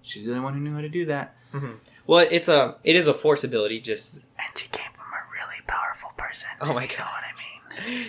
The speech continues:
Speaker 2: It, um, it is a Force ability. It hasn't really been seen very much in the, in the show, but it's called Force Heal. <laughs> And, um, yeah, I think it's kind of almost like, um, a pretty big hint whenever somebody puts their hand up like that, that they're trying to use the Force.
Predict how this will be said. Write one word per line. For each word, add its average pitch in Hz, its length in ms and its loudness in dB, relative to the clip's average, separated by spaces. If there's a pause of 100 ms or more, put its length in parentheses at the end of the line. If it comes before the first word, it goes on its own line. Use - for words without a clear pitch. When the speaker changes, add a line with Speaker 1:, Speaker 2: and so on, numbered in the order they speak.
Speaker 2:
It, 151 260 8
um, 127 440 2 (320)
it 165 120 6
is 180 140 6
a 170 100 12
Force 143 320 4
ability. 127 480 2
It 117 180 0
hasn't 131 320 4
really 123 200 -2
been 113 180 -4
seen 113 280 -6
very 107 220 0
much 104 300 -6
in 104 160 -10
the, 95 240 -10 (140)
in 110 60 -18
the 101 80 -14
show, 101 320 -2
but 101 100 -4
it's - 80 -8
called - 240 -10
Force 98 200 -2
Heal. 104 260 -10
<laughs> - 40 -20 (760)
And, 127 360 6
um, 120 240 4
yeah, 156 200 10
I 143 80 10
think 160 160 2
it's 147 120 4
kind 139 280 2
of 135 100 0
almost 123 380 -2
like, 107 200 -2
um, 98 260 -6 (1040)
a 147 100 6
pretty 190 240 6
big 165 220 6
hint 139 340 4
whenever 131 260 0
somebody 131 300 0
puts 139 220 0
their 110 120 2
hand 117 200 0
up 120 120 -4
like 117 160 -10
that, 120 200 -4
that 113 80 -10
they're 104 100 -6
trying 104 260 -4
to 113 100 -14
use 101 180 -12
the 107 80 -18
Force. - 360 -8